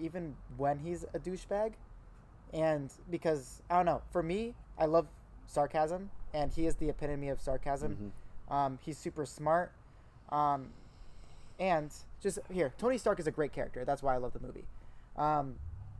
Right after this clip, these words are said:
Speaker 1: the plot actually makes sense. Um,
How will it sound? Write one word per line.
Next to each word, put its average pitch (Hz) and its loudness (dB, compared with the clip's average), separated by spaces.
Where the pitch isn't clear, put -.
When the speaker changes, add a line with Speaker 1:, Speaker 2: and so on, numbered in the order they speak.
Speaker 1:
the 160 2
plot 175 4
actually 165 2
makes 151 -2
sense. - 0
Um, 147 4